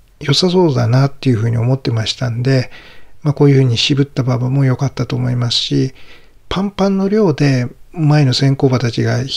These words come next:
張って後続に足を使わす、そういったような競馬をここの一気の相手強化でやったら、危うかった可能性はあるとは思うんですが、まあ、でも、そうですね、パンパンの量だったら、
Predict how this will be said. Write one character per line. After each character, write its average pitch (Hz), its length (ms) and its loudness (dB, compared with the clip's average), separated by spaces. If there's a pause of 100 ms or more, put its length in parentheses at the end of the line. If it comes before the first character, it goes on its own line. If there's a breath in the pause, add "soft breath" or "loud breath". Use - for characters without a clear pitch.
(200)
張 135 100 0
っ - 60 -10
て 127 120 -4
後 135 200 2
続 131 220 2
に 127 80 2
足 123 220 0
を 120 80 -2
使 - 180 -6
わ 117 140 -2
す、 127 260 -4 (420 soft breath)
そ 175 200 0
う 175 40 4
い 180 40 2
っ 180 40 -12
た - 160 -2
よ 196 140 2
う - 20 -2
な 156 120 0
競 127 320 0
馬 123 220 -2
を 120 340 -2
こ 135 140 -2
こ 135 120 0
の 127 420 0
一 156 140 -4
気 - 120 0
の 117 260 0 (120)
相 123 160 2
手 131 120 2
強 135 200 4
化 117 120 -2
で 113 80 0
や 113 100 0
っ 107 120 -8
た 127 100 -2
ら、 120 260 -2 (460 soft breath)
危 139 160 6
う 143 100 4
か 127 120 -2
っ - 40 -6
た 117 180 -2
可 - 160 -6
能 117 160 2
性 120 180 -2
は 117 160 0
あ 135 60 4
る 139 100 4
と 135 100 -2
は 113 80 0
思 131 200 0
う - 20 0
ん 123 80 -2
で 139 120 -8
す - 120 -4
が、 139 280 -2 (540 loud breath)
ま 165 80 -2
あ、 - 20 -4
で 196 80 4
も、 143 360 0 (800)
そ - 280 -4
う 143 40 -2
で 123 80 -2
す - 200 -4
ね、 139 180 0 (840)
パ - 120 -2
ン - 20 -8
パ 185 120 4
ン 180 40 2
の 185 80 2
量 202 180 6
だ 139 120 4
っ - 60 -10
た 123 120 0
ら、 117 240 -2